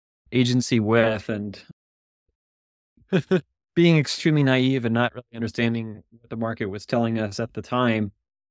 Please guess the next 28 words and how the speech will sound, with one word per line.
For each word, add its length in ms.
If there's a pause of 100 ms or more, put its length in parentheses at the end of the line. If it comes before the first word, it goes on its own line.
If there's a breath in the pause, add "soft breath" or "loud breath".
(1120)
it 140
sure 260
looked 300
like 200
a 60
good 240
time 240
to 60
be 100
starting 320
a 60
company 360
to 100
me 200
in 100
two 160
thousand 440
seven 640
when 140
we 100
were 140
really 460
in 240
the 60
thick 300
of 140
thinking 260
about 240